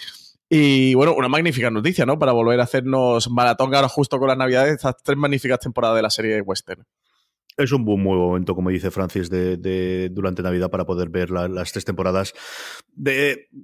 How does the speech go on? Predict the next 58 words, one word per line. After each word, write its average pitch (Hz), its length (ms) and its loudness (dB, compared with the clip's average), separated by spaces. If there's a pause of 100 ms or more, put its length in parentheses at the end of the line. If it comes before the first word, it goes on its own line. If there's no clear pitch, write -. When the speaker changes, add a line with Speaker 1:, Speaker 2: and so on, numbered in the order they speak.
(180)
Speaker 2:
bueno, 190 260 2
pues 160 260 0
estos 143 280 0
problemas 143 280 2
que 139 60 -2
tienes 113 240 0
de 104 80 2
derechos. 98 460 -2
Al 87 80 -6
final 107 240 -2
H 117 180 -4
B 120 160 2
O, 123 240 4
eh, 117 140 0
cambió 113 300 0
el 120 120 4
modelo 123 760 2
con 120 580 0
Los 117 200 0
Soprano, 127 540 0
pero 104 200 0
siguió 113 340 -2
teniendo 120 300 0
varias 117 260 0
series 120 300 -2
en 104 80 -4
coproducción 101 500 -2
originalmente, 113 680 0
y 131 80 2
hay 95 100 0
varias, 101 320 -2
sobre 90 180 -8
todo 98 240 -4
de 95 200 -6
las 90 180 -2
previas 104 340 0
antes 104 140 0
de 98 60 0
Los 92 80 -2
Soprano, 104 400 -2 (240)
pero 107 160 -2
también 101 180 -2
de 107 60 -2
esa, 104 220 -2
de 104 160 -4
esa 107 220 -2
época. 123 300 0
Luego 101 220 2
en 104 60 0
las 95 100 -2
preguntas 101 320 -6
tenemos, 98 260 -4
de 98 60 -4
hecho, 101 280 -4
sobre 98 280 -4
otra 98 200 -2
de 101 100 0
ellas, 107 260 -2